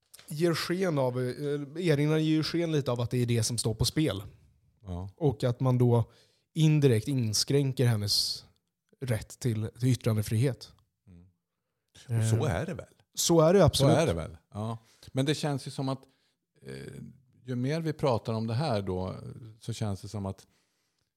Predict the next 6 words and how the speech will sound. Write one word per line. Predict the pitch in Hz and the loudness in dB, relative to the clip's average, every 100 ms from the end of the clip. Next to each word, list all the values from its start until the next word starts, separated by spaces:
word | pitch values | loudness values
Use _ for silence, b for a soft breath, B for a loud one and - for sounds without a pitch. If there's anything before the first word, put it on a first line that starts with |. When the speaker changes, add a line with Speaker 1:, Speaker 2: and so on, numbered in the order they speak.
| _ _ _ _ _ _ | _ _ _ _ _ _
Speaker 2:
man | 104 101 | -12 -8
hade | 101 110 143 | -6 -4 -6
kunnat | - 139 131 127 | -4 -4 -4 -2
uppfylla | 120 - - 135 135 143 | -2 -4 -6 -4 0 0
den | 135 123 | 0 0
här, | 110 104 92 | 0 -2 -4